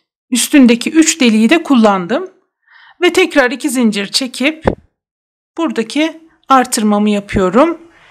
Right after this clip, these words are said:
İki tane sık iğne yaparak. Yani yelpazenin bir bu tarafında bir diğer tarafında iki tane sık iğne olacak. Yelpazelerin üstünde de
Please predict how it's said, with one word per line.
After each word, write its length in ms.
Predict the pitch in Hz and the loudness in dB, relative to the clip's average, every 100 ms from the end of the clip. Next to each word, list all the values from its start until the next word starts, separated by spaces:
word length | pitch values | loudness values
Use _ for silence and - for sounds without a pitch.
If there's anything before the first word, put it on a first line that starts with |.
| _ _ - | _ _ -12
İki 420 | 233 - 262 277 - _ - | -4 0 2 0 -6 _ -2
tane 320 | 240 202 240 | 0 0 -2
sık 320 | - 240 - | -4 -4 -4
iğne 200 | 190 226 | -2 0
yaparak. 580 | 254 240 - - - - - - - - | 0 -2 -6 -6 -14 -18 -20 -18 -18 -2
Yani 300 | 349 330 269 | 2 2 2
yelpazenin 1000 | 302 311 311 285 214 214 190 240 - _ _ _ _ 311 | 2 0 2 2 2 0 0 -4 -8 _ _ _ _ 0
bir 120 | 320 | 0
bu 100 | 320 | 0
tarafında 520 | 320 294 285 277 302 | 0 0 0 0 2
bir 120 | 254 | 2
diğer 260 | 269 247 233 | 4 2 2
tarafında 760 | 233 208 - 208 208 269 - - | -2 -4 -2 0 0 -2 -6 -20
iki 180 | - | -6
tane 260 | 302 226 202 | -2 0 -2
sık 260 | - 285 302 | -4 -4 -2
iğne 160 | 294 | 0
olacak. 480 | 285 277 294 302 - - - - _ | 0 0 0 0 -4 -16 -20 -20 _
Yelpazelerin 840 | 294 294 294 262 233 220 202 196 - | 0 2 0 0 0 -2 -2 -4 -6
üstünde 580 | 247 - 262 208 196 | -8 -2 2 2 2
de 240 | 254 320 | 0 0